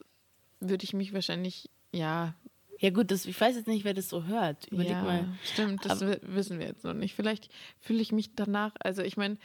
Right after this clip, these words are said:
Speaker 1: dieser Podcast ist für mich fast schon wie so eine Therapiestunde, habe ich das Gefühl,
Speaker 2: Ja.
Speaker 1: weil ich so viel über mich selber rede.
Speaker 2: Ich bin danach
Speaker 1: Ähm,
Speaker 2: immer
Speaker 1: und
Speaker 2: ausgelaugt.
Speaker 1: weil wir uns irgendwie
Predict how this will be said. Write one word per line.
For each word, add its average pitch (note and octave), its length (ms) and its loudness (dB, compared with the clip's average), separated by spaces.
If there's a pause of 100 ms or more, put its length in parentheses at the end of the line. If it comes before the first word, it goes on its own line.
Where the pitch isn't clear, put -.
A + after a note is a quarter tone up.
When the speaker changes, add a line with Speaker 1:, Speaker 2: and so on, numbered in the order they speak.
(220)
Speaker 1:
dieser A#3 180 2
Podcast A3+ 520 -2
ist - 140 -6
für G3+ 100 0
mich G#3 300 2 (160)
fast G3+ 260 -4
schon G3 180 2
wie G3 100 2
so F#3 100 2
eine F3+ 160 0
Therapiestunde, F3 840 0
habe E3 140 -2
ich E3+ 60 -8
das - 160 -10
Gefühl, F#3+ 300 -2
Speaker 2:
Ja. F#3 240 6 (260)
Speaker 1:
weil F#3 160 0
ich F#3+ 80 -4
so A3 120 0
viel G3 220 -4
über F#3 200 0
mich F#3 180 -4
selber G3 380 0
rede. E3 280 0 (280)
Speaker 2:
Ich F#3+ 120 0
bin C4+ 120 2
danach A#3 240 6
Speaker 1:
Ähm, F#3 100 4
Speaker 2:
immer G#3+ 120 8
Speaker 1:
und - 40 2
Speaker 2:
ausgelaugt. E3 640 4
Speaker 1:
weil F#3+ 160 4
wir F#3+ 100 0
uns F#3 140 -2
irgendwie F#3+ 400 2